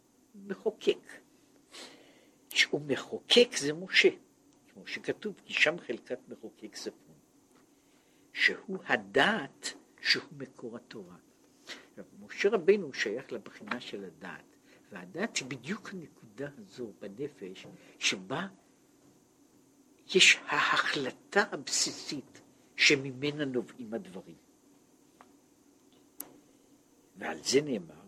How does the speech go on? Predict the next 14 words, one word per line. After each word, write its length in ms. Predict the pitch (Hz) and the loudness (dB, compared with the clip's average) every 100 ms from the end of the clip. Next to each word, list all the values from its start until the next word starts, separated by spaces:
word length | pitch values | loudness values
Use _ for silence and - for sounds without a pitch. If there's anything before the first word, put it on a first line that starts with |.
| - | -18
"וזאת 360 | - - 175 - | -4 2 6 6
התורה 440 | - 139 101 117 | 4 -2 -2 -6
אשר 260 | - 104 90 | -2 0 2
שם 320 | - - 151 123 | 2 4 4 2
משה 360 | 107 - - 139 | 0 4 6 4
לפני 400 | 104 - 107 110 | 0 -8 -10 -10
בני 200 | 90 92 | -10 -14
ישראל", 560 | 87 - - - 71 - _ _ _ _ _ _ _ _ - - _ _ | -12 -10 -10 -14 -16 -20 _ _ _ _ _ _ _ _ -20 -20 _ _
פירוש, 580 | - 104 104 - - - - _ - - - - | -8 -8 -4 0 0 -2 -10 _ -20 -20 -20 -10
לפני, 480 | 135 139 - 160 123 - - _ _ _ _ _ _ _ _ - - | 0 0 2 4 2 2 -20 _ _ _ _ _ _ _ _ -20 -8
בבחינת 480 | 120 - 120 135 156 - | 0 2 2 0 -4 -4
פנימיות 640 | - 165 160 160 233 - | -4 -4 -4 0 2 2
בני 200 | 254 240 | -2 -4
ישראל, 560 | 92 - - - - | -4 -6 -10 -10 -14